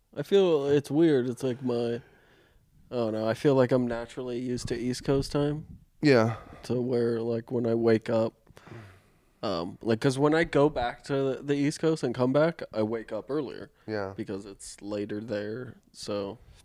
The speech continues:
Speaker 1: but, uh, waking up at two, I don't know. I slept good. I felt like I got, like, good enough amount of sleep, woke
Speaker 2: Yeah.
Speaker 1: up, and then came home, took a little nap, and felt pretty refreshed.
Speaker 2: Hell yeah.
Speaker 1: But
Speaker 2: Yeah.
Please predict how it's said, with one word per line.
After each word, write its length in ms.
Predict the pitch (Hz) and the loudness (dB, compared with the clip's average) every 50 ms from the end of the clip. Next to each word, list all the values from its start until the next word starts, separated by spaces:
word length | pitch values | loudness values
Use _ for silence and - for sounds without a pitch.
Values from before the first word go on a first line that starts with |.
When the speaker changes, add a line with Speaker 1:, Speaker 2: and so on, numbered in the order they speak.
| - - - _ _ _ _ _ _ | -20 -20 -20 _ _ _ _ _ _
Speaker 1:
but, 200 | - 104 101 98 | -4 -2 -2 -2
uh, 220 | 107 90 95 - - - - _ _ _ _ | -2 -4 -6 -6 -8 -12 -18 _ _ _ _
waking 320 | - 117 120 127 131 127 | -2 -2 0 0 0 0
up 120 | 123 117 - | 0 -2 -2
at 120 | 113 110 | -4 -4
two, 280 | - - 139 135 131 120 110 120 | -4 -4 -4 -4 -4 -4 -4 -4
I 60 | 123 | -2
don't 140 | 143 165 180 | -2 -2 0
know. 120 | 220 190 156 | 0 0 0
I 60 | 127 | 0
slept 280 | - - 147 139 - | -2 -2 -4 -4 -4
good. 220 | - 165 156 147 - _ _ _ _ _ - - _ _ _ _ | -4 -4 -4 -4 -6 _ _ _ _ _ -20 -20 _ _ _ _
I 60 | _ - | _ -4
felt 180 | - 113 110 | -2 0 2
like 300 | 107 107 107 - - - - - - - - - 69 | 2 0 -2 -4 -10 -20 -20 -20 -20 -20 -12 -10 -6
I 60 | 101 | -4
got, 280 | 107 110 101 101 - | -2 0 -2 -2 -2
like, 220 | - 101 107 - - _ _ - _ - | -6 -8 -10 -10 -14 _ _ -20 _ 0
good 180 | - 117 117 | 2 4 4
enough 280 | 117 117 117 113 107 - | 4 4 2 2 2 2
amount 240 | 117 113 110 107 104 | 0 2 2 0 0
of 80 | 101 | -2
sleep, 340 | - - 120 110 110 117 - _ _ _ - _ - | -4 -4 -2 0 0 -2 -4 _ _ _ -20 _ -4
woke 240 | 113 107 107 107 104 | -2 0 0 0 0
Speaker 2:
Yeah. 60 | 113 | 0
Speaker 1:
up, 160 | 110 110 101 - _ _ _ _ _ _ | -2 -2 -4 -8 _ _ _ _ _ _
and 160 | - 113 110 110 | -12 -10 -8 -6
then 280 | 110 110 110 120 131 - _ _ | -6 -6 -8 -10 -12 -16 _ _
came 180 | - - 127 123 | -6 -4 -2 0
home, 160 | 123 120 120 | 0 0 -2
took 220 | 117 - 135 127 - | -2 -8 -8 -4 -2
a 40 | |
little 200 | 135 131 127 123 123 | 0 0 2 2 4
nap, 300 | 123 123 123 127 123 - | 4 4 4 2 2 -2
and 120 | 135 120 | -4 -4
felt 280 | - 123 127 123 117 - - - - - - - - - - - - | -2 -2 -2 -2 -2 -6 -12 -12 -8 -6 -6 -6 -8 -16 -20 -10 -4
pretty 180 | - 143 131 127 | -4 -2 0 0
refreshed. 720 | 123 120 120 - - - 143 143 131 117 104 - - - - - - | 0 0 0 -2 -2 -2 0 0 -2 -2 -4 -8 -12 -14 -16 -14 -8
Speaker 2:
Hell 260 | 120 135 139 131 127 | -6 -2 -2 0 2
yeah. 320 | 120 110 107 101 95 101 101 - _ _ _ _ _ - - - - - - - - _ _ _ | 2 2 2 2 0 -2 -4 -10 _ _ _ _ _ -20 -20 -20 -20 -20 -20 -20 -20 _ _ _
Speaker 1:
But 60 | - 117 | 2 4
Speaker 2:
Yeah. 300 | 113 113 110 110 107 | 4 4 4 2 0